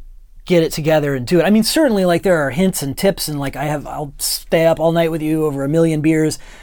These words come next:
telling you what's worked for me, and, like, maybe this would help, and I could listen to somebody's playing or whatever, but, like, you know, um, there's just n-,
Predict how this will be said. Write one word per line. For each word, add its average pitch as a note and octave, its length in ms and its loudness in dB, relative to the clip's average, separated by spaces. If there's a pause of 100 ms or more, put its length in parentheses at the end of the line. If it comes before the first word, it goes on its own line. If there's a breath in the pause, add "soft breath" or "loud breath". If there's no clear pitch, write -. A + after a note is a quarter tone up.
(200 loud breath)
telling D#3 260 0
you D3+ 160 0
what's D3 240 0
worked D3+ 280 -4
for C3 120 -10
me, G3 320 2
and, E3 80 0
like, C3 140 -6
maybe D3+ 220 0
this E3 180 0
would D#3 100 -2
help, D3+ 300 0
and B2 160 -10 (340 loud breath)
I D#3 100 -10
could C#3+ 240 -4
listen E3+ 220 2
to D#3 80 0
somebody's D3+ 320 -2
playing E3 480 0
or C#3+ 80 -6
whatever, D#3 360 2
but, D3 180 -4
like, D#3 240 -4 (760 soft breath)
you G#3 200 0
know, D3+ 360 -2
um, D3+ 480 -2 (320)
there's F3+ 280 -6
just - 240 -2
n-, F3 180 -2